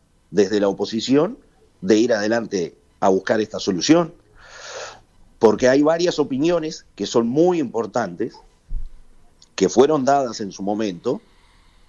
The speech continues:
año, a-, dos años atrás, tres años atrás, el caso de Mujica, de Astoriz,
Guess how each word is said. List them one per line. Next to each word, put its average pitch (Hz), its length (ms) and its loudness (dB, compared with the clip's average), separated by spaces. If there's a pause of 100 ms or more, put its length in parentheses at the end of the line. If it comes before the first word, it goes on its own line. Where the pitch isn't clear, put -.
(720)
año, 98 640 0
a-, 87 140 -2
dos 85 640 -2
años 101 300 0
atrás, 156 440 2
tres - 240 -4
años 98 300 -2
atrás, 147 480 0
el 92 140 -6
caso 104 320 -2
de 92 100 -6
Mujica, 120 560 0
de 90 140 -8
Astoriz, 151 580 0